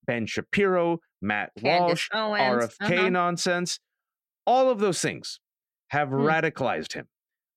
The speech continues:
Speaker 1: Uh, the people who have committed violence, the terrorists who have committed violence against Black people in Charleston, against Muslims in Christchurch, New Zealand, against Jews in the Tree of Life Synagogue,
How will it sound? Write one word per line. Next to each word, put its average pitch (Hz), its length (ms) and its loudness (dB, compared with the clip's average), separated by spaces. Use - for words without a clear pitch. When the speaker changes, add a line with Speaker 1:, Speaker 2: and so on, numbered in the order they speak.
Speaker 1:
Uh, 131 320 2
the 139 140 -2
people 240 460 -2
who 123 80 -2
have 120 160 -2
committed 151 340 -2
violence, 123 640 0
the 131 80 -4
terrorists 214 480 -2
who 123 60 0
have 107 160 -6
committed 135 280 -2
violence 139 280 -2
against 98 260 -4
Black 87 280 -4
people 127 240 -2
in 156 80 -2
Charleston, 196 500 -2
against 87 360 -4
Muslims 123 720 -2
in 123 540 0
Christchurch, - 760 -4
New 120 140 0
Zealand, 170 320 0
against 110 400 -4
Jews 180 480 0
in 147 100 0
the 147 80 0
Tree 190 200 0
of 180 100 0
Life 226 200 0
Synagogue, 82 480 -4